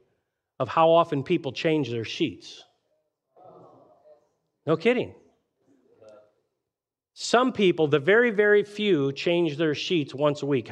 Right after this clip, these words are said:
Anybody here? Once a week, you change your sheets. Others,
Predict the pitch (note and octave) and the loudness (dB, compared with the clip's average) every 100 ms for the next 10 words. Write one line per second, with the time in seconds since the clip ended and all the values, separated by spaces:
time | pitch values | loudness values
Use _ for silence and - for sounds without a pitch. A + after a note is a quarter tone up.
0 | A#2 D3+ D#3 D#3 D3+ D#3+ D#3+ C3+ D#3 D#3 | -4 -2 0 0 0 0 -2 0 -2 -2
1 | D3 C3 G#2 G#2+ C3 A#2+ A2+ - A2+ G2+ | -2 -2 -4 -10 -6 -6 -8 -12 -14 -16
2 | - _ _ _ _ _ _ _ _ _ | -20 _ _ _ _ _ _ _ _ _
3 | F3 B3 B3 F3+ G3+ G#3+ - - | -4 0 0 0 0 -4 -10 -18